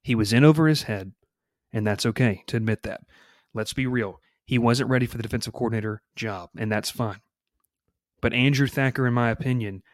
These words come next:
has the ability to be a star position coach.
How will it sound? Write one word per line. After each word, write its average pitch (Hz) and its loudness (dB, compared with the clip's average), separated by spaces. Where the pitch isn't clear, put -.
has 131 -4
the 127 -4
ability 113 -4
to - -6
be 110 -4
a 104 -6
star 101 0
position 107 0
coach. - -14